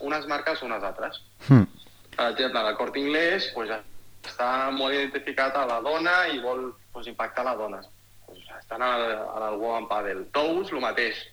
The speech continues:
Speaker 1: Woman Padel. En canvi, Publi de Barcelona, doncs, diu: «Mira, jo, eh, prefiero el Publi de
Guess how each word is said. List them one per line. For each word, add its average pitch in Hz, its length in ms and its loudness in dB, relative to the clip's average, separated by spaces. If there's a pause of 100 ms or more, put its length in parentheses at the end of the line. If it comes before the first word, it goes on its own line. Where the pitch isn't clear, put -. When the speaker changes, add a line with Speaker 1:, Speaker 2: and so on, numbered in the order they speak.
(220)
Speaker 1:
Woman 120 320 -2
Padel. 101 300 -2 (140)
En 98 100 -14
canvi, 113 240 -4
Publi 127 240 0
de 127 100 2
Barcelona, 143 600 0
doncs, 117 160 -4
diu: 110 180 -2
«Mira, 107 260 -6
jo, 123 380 -2 (540)
eh, - 280 -2
prefiero 123 360 0
el 147 120 0
Publi 127 220 -2
de 139 160 2